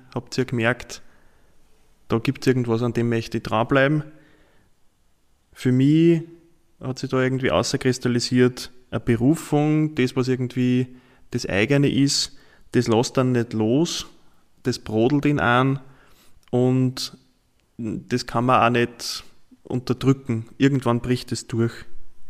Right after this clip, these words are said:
Wir haben über die, die Motivation geredet und das, was einen ein bisschen an, an Abstand oder Begleitung bietet.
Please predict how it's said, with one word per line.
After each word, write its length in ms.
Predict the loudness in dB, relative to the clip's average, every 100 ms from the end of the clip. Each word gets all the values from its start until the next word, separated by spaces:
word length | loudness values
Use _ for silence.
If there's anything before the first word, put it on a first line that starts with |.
| -10 -16 -18 -20 -20 -20 -20 -20 -20 -20 -20 -20 -20 _ _ _ _ _ _ _ -2
Wir 140 | 2
haben 220 | 4 4
über 120 | 4 2
die, 360 | 2 2 2 -2 -10 -20 _ -8
die 240 | -2 -2
Motivation 800 | 0 -4 -2 -2 -2 0 2 2
geredet 300 | 4 2 2
und 140 | 0 0
das, 120 | -2
was 120 | 0
einen 120 | -2
ein 60 | -2
bisschen 200 | -2 -2
an, 260 | -2 -2 -6 -10
an 140 | -4
Abstand 500 | -4 -6 -4 -2 -2
oder 320 | -2 -2 -4 -6
Begleitung 520 | -8 -4 -4 -2 -2 -2
bietet. 480 | -4 0 -2 -2